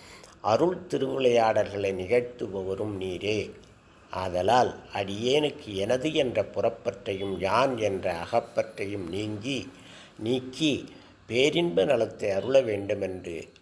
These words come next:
அருணகிரிநாதர் வேண்டுகிறார். வீடு பேறு அடைய வேண்டும். தடையாக இருப்பவை அகப்பற்றும் புறப்பற்றும் ஆகும்.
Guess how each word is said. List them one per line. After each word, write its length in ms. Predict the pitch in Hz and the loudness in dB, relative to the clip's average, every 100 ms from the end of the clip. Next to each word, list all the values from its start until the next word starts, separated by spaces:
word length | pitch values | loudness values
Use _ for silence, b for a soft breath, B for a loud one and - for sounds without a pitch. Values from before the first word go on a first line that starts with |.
| - | -4
அருணகிரிநாதர் 1000 | 110 110 131 110 98 95 92 90 92 92 | -2 2 4 4 0 -4 -2 -2 -4 -4
வேண்டுகிறார். 600 | 90 90 85 87 82 87 - - _ b b b b | -8 -6 -8 -6 -6 -6 -10 -20 _ b b b b
வீடு 360 | - 110 147 143 | -6 -2 2 2
பேறு 300 | 123 117 110 | 4 6 6
அடைய 320 | 101 110 117 | 4 4 2
வேண்டும். 560 | 107 101 98 104 101 - | 2 0 -2 -4 -4 -10
தடையாக 600 | - 98 113 127 131 131 | -10 -4 4 6 6 4
இருப்பவை 800 | 151 117 117 - 120 98 104 - - _ - | 0 -2 -4 -4 -2 -2 -2 -6 -14 _ -6
அகப்பற்றும் 800 | 107 123 147 - 127 - 107 - | 2 4 2 0 -4 -4 -12 -4
புறப்பற்றும் 640 | 104 110 - - - 101 | -2 -2 -4 -8 -6 -4
ஆகும். 460 | 90 87 - 82 | -2 -4 -6 -12